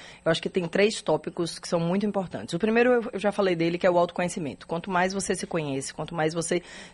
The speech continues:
é, pode estar aberto a esse processo investigativo, seja a-, através de terapia, seja através de orientação vo-, vocacional, eu acho que é um, um, um caminho essencial. O segundo deles é Conheça as profissões, investigue sobre elas, não se,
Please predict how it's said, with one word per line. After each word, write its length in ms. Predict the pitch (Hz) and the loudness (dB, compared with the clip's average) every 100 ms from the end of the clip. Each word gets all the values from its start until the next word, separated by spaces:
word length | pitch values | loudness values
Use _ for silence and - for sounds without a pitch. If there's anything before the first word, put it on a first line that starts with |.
| - | 2
é, 320 | 160 160 160 | 4 6 6
pode 320 | - 185 196 | 6 4 4
estar 240 | 190 185 | 2 2
aberto 420 | 180 170 190 233 220 | 4 4 4 4 0
a 40 | |
esse 180 | 196 208 | -2 -2
processo 460 | 185 170 165 160 - | -4 -2 -2 -2 -4
investigativo, 840 | 170 160 165 170 147 - 143 139 | -4 -2 -2 2 0 0 -4 -4
seja 300 | 139 247 277 | 0 2 4
a-, 260 | 269 240 214 202 | 4 4 2 -2
através 320 | 185 190 185 | 0 2 2
de 80 | 185 | 0
terapia, 460 | 175 147 - 175 165 | 0 0 0 -2 0
seja 260 | 208 190 | 0 0
através 300 | 190 180 175 | 0 2 2
de 60 | 170 | 2
orientação 580 | 160 160 160 - 165 165 - - - - - | 0 -2 -4 -2 -2 -2 -8 -18 -20 -20 -16
vo-, 180 | 139 156 _ - | -14 -14 _ -6
vocacional, 840 | 147 160 165 160 165 147 151 165 | 0 2 2 0 -2 2 4 6
eu 120 | 165 | 6
acho 160 | 160 160 | 4 2
que 80 | 185 | 0
é 40 | |
um, 40 | 170 | -2
um, 400 | 147 160 151 156 | -2 -6 -6 -6
um 40 | |
caminho 240 | 160 156 156 | -4 -4 -4
essencial. 460 | 170 160 - - - | -6 -4 -2 -2 -2
O 80 | |
segundo 340 | 220 262 240 202 | -2 2 2 2
deles 320 | 175 202 214 | 4 4 6
é 160 | 185 190 - - - _ - | 4 4 -2 -20 -20 _ -2
Conheça 380 | 320 277 277 262 | 4 6 4 0
as 60 | |
profissões, 680 | - 226 - 143 131 - - | -4 -6 -6 -8 -8 -12 -4
investigue 560 | 202 226 226 - 262 190 | 2 4 4 2 2 0
sobre 320 | - 160 147 | -2 -2 0
elas, 220 | 123 127 | 0 0
não 140 | 185 226 | 2 0
se, 180 | - | 0